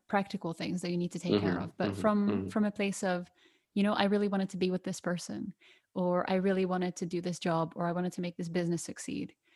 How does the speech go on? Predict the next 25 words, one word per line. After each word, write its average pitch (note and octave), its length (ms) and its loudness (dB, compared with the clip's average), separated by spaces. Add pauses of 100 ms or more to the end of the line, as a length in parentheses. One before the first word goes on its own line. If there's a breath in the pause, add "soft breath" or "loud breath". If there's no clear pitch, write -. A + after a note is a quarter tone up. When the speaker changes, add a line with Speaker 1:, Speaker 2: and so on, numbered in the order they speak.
(180 soft breath)
Speaker 1:
And G#3+ 120 2
Speaker 2:
Mm-hmm. F#3 140 4
Speaker 1:
if - 200 -2
it A3 80 6
doesn't A3 320 2
work F#3+ 240 -2
out, G#3+ 260 0
if - 140 -6
you're G#3+ 100 2
committed G#3+ 400 0 (160)
to F#3+ 400 0
a G3 100 0
vision F3+ 760 0 (160)
above F3 760 0 (540)
the F#3+ 160 0
practical F#3 560 0
thing F#3 260 0
that F#3+ 100 0
you G3 120 0
were F#3 100 0
doing, B3+ 500 2 (440 soft breath)
you G3 100 4
will A3+ 100 8
be G#3 180 2
okay. F3+ 420 -2